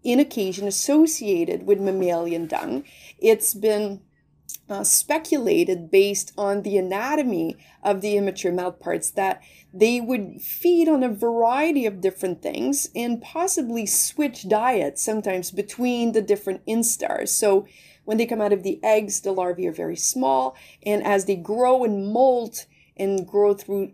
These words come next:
subsequent molts, they might actually be able to expand or sometimes even shift their diet.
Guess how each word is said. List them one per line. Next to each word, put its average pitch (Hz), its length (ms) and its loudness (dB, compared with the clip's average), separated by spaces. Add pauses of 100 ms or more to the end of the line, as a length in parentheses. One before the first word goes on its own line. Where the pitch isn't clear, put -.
(120)
subsequent 190 720 -4
molts, 254 320 2
they 214 80 6
might 233 280 2
actually 220 400 -4
be 190 260 2
able 196 140 2
to 190 120 -4
expand 190 880 -2
or 202 100 4
sometimes 196 480 -4
even 196 220 -6
shift - 560 -6
their 175 160 0
diet. 165 480 -4